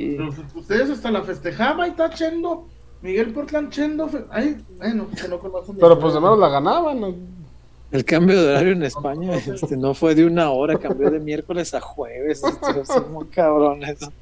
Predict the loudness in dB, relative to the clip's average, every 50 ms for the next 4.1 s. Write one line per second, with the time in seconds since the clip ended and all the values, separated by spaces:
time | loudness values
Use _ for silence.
0 | -20 -20 -20 -20 -20 -20 -20 -20 -18 -18 -16 -16 -8 -6 -4 2 2 2 4 4
1 | 4 6 6 6 4 2 0 0 0 2 2 2 2 2 0 0 0 -2 -2 -2
2 | -4 -2 -2 0 0 2 0 0 0 -2 -2 0 -2 -4 -2 -2 -6 -8 -8 -8
3 | -10 -8 -4 -4 -2 -2 -2 -4 -2 -2 -2 -2 -2 -4 -4 -6 -12 -20 -20 -8
4 | -4